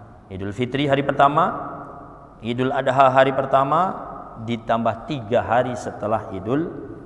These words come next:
Adha. Ya rahimakumullah, tadi sudah kita sebutkan di atas, orang-orang yang boleh tidak berpuasa, pertama sakit,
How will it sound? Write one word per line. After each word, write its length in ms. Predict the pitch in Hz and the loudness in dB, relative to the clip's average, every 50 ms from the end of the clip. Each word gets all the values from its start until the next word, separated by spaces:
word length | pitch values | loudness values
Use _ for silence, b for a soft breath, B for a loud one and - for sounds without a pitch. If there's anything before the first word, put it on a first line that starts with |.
| - - | -14 -10
Adha. 600 | - 104 98 - - - - 90 90 87 85 87 - - - - - - - - b b b b b b b b b b b b b - - - - - - - | -8 -8 -8 -8 -10 -14 -10 -10 -10 -10 -10 -14 -16 -18 -20 -20 -20 -20 -20 -20 b b b b b b b b b b b b b -20 -20 -20 -20 -20 -20 -8
Ya 160 | - 135 160 180 170 | 2 6 8 8 8
rahimakumullah, 640 | 170 185 190 190 - 190 196 196 196 196 214 233 226 - - - - - - - - - - - | 8 6 6 6 6 6 6 8 12 12 12 12 12 8 4 2 2 0 -2 -2 -2 -4 0 2
tadi 160 | 143 143 151 165 - | 2 4 4 2 0
sudah 260 | 160 151 151 139 127 | 0 4 4 4 4
kita 160 | 151 143 139 | 4 2 0
sebutkan 400 | - - 139 143 139 - 143 139 | 0 0 0 -2 0 2 2 4
di 80 | 139 139 | 6 8
atas, 400 | 135 135 143 165 180 - - - | 8 8 10 8 8 8 6 4
orang-orang 760 | 147 135 135 131 135 - 147 160 160 160 160 165 165 160 147 143 | 6 6 6 6 4 6 8 8 8 8 6 4 4 2 2 2
yang 220 | 139 131 123 123 | 2 2 2 2
boleh 260 | 143 156 160 151 131 | 4 4 4 4 2
tidak 300 | - 151 131 131 123 123 127 | 0 0 2 2 2 2 0
berpuasa, 720 | 120 - - 131 127 120 - 151 175 190 202 - - - | -4 -2 0 0 0 2 2 2 0 0 0 -4 -8 -8
pertama 320 | 123 120 - 127 123 123 | -8 -6 -4 -4 -4 -4
sakit, 400 | 120 - 139 135 - 185 202 226 | -2 0 -2 0 0 0 -2 -2